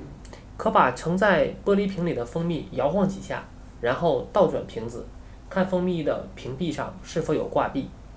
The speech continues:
有挂壁且挂壁时间较长的为好蜂蜜。呃，第二个是闻，主要是对香气的鉴别。每一种蜂蜜都有自己的气味儿，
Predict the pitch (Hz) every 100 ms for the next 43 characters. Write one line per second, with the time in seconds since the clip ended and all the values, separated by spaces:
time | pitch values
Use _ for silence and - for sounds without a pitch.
0 | - - - - - - - 160 160 156
1 | 214 196 196 - - 120 - 185 180 151
2 | 165 165 160 156 110 - - 120 147 -
3 | - - - 120 127 - - - 131 120
4 | 135 - - - - - - - - -
5 | - - - - - - 131 123 - -
6 | - 190 131 - 123 113 147 - - -
7 | - - - - 156 160 175 170 135 -
8 | 175 170 185 120 - 127 - 104 - -
9 | - - - - - - - - 147 185
10 | 233 190 - 190 190 - 165 120 - 143
11 | 110 110 - - 135 120